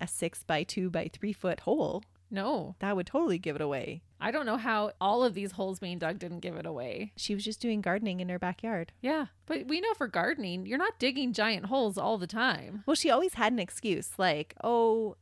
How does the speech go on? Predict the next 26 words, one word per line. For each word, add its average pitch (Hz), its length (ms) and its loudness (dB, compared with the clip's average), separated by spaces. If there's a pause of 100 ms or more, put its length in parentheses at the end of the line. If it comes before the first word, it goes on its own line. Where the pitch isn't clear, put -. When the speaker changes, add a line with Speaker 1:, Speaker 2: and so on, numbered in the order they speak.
(380)
Speaker 1:
you 233 120 0
know, 233 120 2
there's 220 160 2
extra 226 360 -2
water 190 360 4
in 196 140 0
this 180 180 -2
corner 185 320 0
here, 226 280 0
so 196 300 -2
I 180 120 0
want 196 140 0
to 202 140 -2
dig 202 200 6
up 202 160 2
this 202 200 -2
area 190 360 2
to 247 80 -2
see - 180 -2
if 185 100 -2
there's - 160 -2
any 170 160 -4
pipes 269 440 -2
that 190 140 -2
have 180 180 -4
burst." - 520 -4